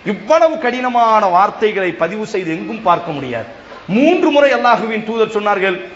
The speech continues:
"நாசமடையட்டும், நாசமடையட்டும்." அல்லாஹுவின் தூதரே, யார் நாசமடையட்டும்? உம்மாவும் வாப்பாவும் உயிரோடு இருந்து உம்மாவுக்கும் வாப்பாவுக்கும் பணிவிடை செய்யாமல்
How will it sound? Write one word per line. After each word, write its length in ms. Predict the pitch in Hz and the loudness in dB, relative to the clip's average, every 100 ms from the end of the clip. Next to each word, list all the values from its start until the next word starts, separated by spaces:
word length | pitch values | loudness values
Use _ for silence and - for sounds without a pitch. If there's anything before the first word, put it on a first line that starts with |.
| - 156 | -8 0
"நாசமடையட்டும், 920 | 202 247 - 240 208 190 175 180 160 | 2 2 0 0 2 2 0 -4 0
நாசமடையட்டும்." 840 | 156 - 175 147 127 123 117 110 | 0 0 -4 -2 -4 -6 -10 -4
அல்லாஹுவின் 440 | 147 202 214 226 208 208 | 2 2 2 -4 -6 -6
தூதரே, 480 | 214 202 175 131 - - - | -2 -2 -2 -4 -10 -18 -4
யார் 440 | 151 185 247 254 226 | 0 4 4 2 0
நாசமடையட்டும்? 840 | 196 196 208 180 160 143 147 113 - - - | -2 -2 -6 -4 -4 -4 -6 -14 -16 -20 -12
உம்மாவும் 680 | 151 208 220 226 220 196 185 | -6 2 4 6 4 2 2
வாப்பாவும் 720 | 170 208 214 226 214 208 190 | 2 2 2 4 4 4 0
உயிரோடு 460 | 170 202 226 226 185 | -6 -2 2 2 2
இருந்து 400 | 170 135 123 - - - - | -2 -4 -8 -10 -18 -16 -4
உம்மாவுக்கும் 720 | 202 233 247 240 226 214 202 | 0 4 4 4 0 -6 2
வாப்பாவுக்கும் 840 | 190 220 - 247 233 226 - 208 | 2 2 4 4 4 2 -4 -6
பணிவிடை 400 | 185 220 254 240 | -4 -6 -6 -6
செய்யாமல் 580 | 214 214 196 175 151 131 | -6 -6 -2 -2 -2 -6